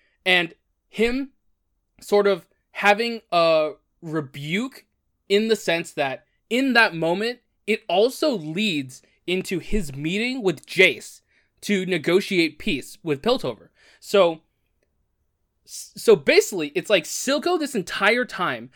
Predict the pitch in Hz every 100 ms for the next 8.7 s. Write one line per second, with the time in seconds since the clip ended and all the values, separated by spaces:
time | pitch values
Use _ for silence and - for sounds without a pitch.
0 | _ 180 165 175 156 196 226 208 185 156
1 | 135 135 170 202 226 233 - 208 196 180
2 | 156 170 120 78 _ _ 185 170 160 214
3 | 151 - 240 185 - - - - 180 -
4 | - 214 277 311 - 196 120 - _ _
5 | - 185 226 285 262 240 208 175 185 147
6 | - 170 302 - _ - _ - 196 180
7 | - 175 135 208 254 277 208 180 151 175
8 | 170 147 156 226 165 113 131